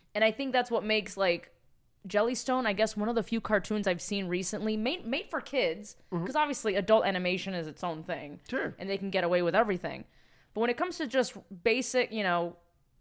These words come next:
Speaker 1: ages seven to twelve kids animated shows, I'm not seeing as much of that. Everything's
Speaker 2: Right.
Speaker 1: a little more
Speaker 2: Played down.
Speaker 1: played down.
Speaker 2: Yeah.
Speaker 1: The characters aren't as, like,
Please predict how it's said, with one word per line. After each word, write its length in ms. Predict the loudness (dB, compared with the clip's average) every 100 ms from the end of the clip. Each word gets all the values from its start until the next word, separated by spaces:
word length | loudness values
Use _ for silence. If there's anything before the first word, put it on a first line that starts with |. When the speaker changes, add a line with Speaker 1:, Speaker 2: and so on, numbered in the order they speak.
| _ _ _ 2
Speaker 1:
ages 600 | 2 2 -2 -2 -2 -4
seven 440 | -6 2 4 6 2
to 60 |
twelve 720 | 2 8 10 10 6 0 -20 _ _ _ _ -8
kids 240 | -4 0
animated 400 | 0 0 -2 -2
shows, 480 | 0 2 2 0 -6 _ _ _ _
I'm 180 | -4 -2
not 180 | -2 -2
seeing 220 | -2 0
as 80 | 0
much 240 | 0 -2 -2
of 120 | -2
that. 320 | 2 2 2 -4 _ _ _ _
Everything's 420 | 0 0 0 -2
Speaker 2:
Right. 80 | -2
Speaker 1:
a 20 |
little 460 | -2 -2 -2 -2 -6 _ _ _ _ _
more 320 | -10 -6 -4 -4
Speaker 2:
Played 240 | -4 -6
down. 320 | -6 -8 -10 -4
Speaker 1:
played 280 | -2 0
down. 480 | 2 4 4 2 -2
Speaker 2:
Yeah. 220 | -4 -4 -8 -14 _ _ _ _ -8
Speaker 1:
The 80 | -8
characters 460 | -4 -4 -4 -4
aren't 220 | -2 -2 -2
as, 180 | -2
like, 400 | -2 -4 -4 -12